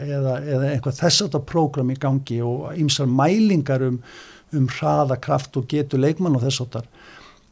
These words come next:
Og, og þetta eru hluti sem að, sem að ég var að fara í gegnum sem atvinnumaður fyrir hvað fimmtán árum, þú veist, og við erum ekki ennþá komið með þetta inn í okkar knattspyrnusamband.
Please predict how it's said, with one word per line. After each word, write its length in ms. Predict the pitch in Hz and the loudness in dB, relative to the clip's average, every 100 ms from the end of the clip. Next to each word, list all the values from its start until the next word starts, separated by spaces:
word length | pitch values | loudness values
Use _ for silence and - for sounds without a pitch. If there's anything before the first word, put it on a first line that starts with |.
| - _ - | -20 _ -14
Og, 220 | 180 143 | -2 0
og 240 | - 143 151 | 2 0 -2
þetta 320 | 139 151 143 | 0 0 2
eru 60 | 151 | 4
hluti 380 | 120 165 190 185 | 6 6 6 2
sem 220 | 135 143 135 | 0 4 6
að, 220 | 131 135 | 4 0
sem 160 | 139 135 | 0 2
að 140 | 131 | 2
ég 280 | 135 170 208 | 4 6 6
var 180 | 202 160 | 4 4
að 220 | 147 - - - - | 4 2 -6 -18 -6
fara 200 | 156 139 | -2 0
í 60 | |
gegnum 280 | 147 131 147 | 2 0 0
sem 140 | 143 | 2
atvinnumaður 600 | 135 180 185 233 214 160 123 | 4 4 4 2 4 2 2
fyrir 180 | 139 | 0
hvað 200 | - 127 | 0 0
fimmtán 420 | - 135 - 143 147 | 2 0 4 6 6
árum, 300 | 147 131 110 - | 6 4 -2 -10
þú 180 | - 143 | -6 -2
veist, 200 | 123 - | -2 -2
og 180 | 151 147 | -2 0
við 140 | 156 160 | 2 4
erum 140 | 151 | 2
ekki 120 | 151 156 | 2 0
ennþá 160 | 147 | 0
komið 220 | 147 160 151 | 0 2 4
með 100 | 143 | 2
þetta 160 | 143 | 2
inn 80 | 143 | 2
í 60 | 147 | 2
okkar 220 | 139 - | 0 -2
knattspyrnusamband. 800 | 165 - 233 196 156 - 107 - | -4 -2 -2 -2 -2 -4 -8 -10